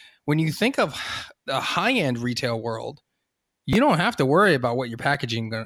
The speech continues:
is gonna look like. You know you're gonna get, you know, a, a, a pen inside the most gorgeous box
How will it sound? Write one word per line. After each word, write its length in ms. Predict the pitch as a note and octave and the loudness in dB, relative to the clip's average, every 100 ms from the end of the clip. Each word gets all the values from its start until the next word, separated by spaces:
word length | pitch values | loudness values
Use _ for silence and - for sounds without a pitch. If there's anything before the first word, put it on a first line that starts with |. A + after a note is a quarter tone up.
| _ | _
is 120 | B2+ A#2 | -4 -2
gonna 180 | A#2+ A2+ | -2 -2
look 140 | A#2 | -2
like. 180 | A2+ - | -4 -2
You 100 | D#3+ | 0
know 260 | B2+ C#3+ | 2 4
you're 200 | C#3+ B2+ | 4 2
gonna 220 | A#2+ A#2 A2 | 0 -2 -4
get, 300 | A2 G#2+ - _ _ _ _ _ _ _ | -4 -6 -10 _ _ _ _ _ _ _
you 120 | C3 | -4
know, 260 | A#2+ A2 G#2+ - _ _ _ _ - | -2 -2 -8 -16 _ _ _ _ -8
a, 140 | A#2 - | -6 -2
a, 100 | C#3+ - | -2 0
a 80 | C#3+ | -2
pen 680 | B2+ - - G3+ C#3 B2 B2 _ _ | 0 -2 2 2 4 2 0 _ _
inside 480 | C3 C#3+ - C#3+ C3+ | -2 0 2 2 2
the 60 | B2 | 0
most 340 | B2 A#2+ - - | 0 0 -4 -2
gorgeous 460 | D3 C#3+ C#3 C#3+ | 2 2 2 0
box 460 | A#2+ A#2+ A2+ - | 0 -2 -2 -4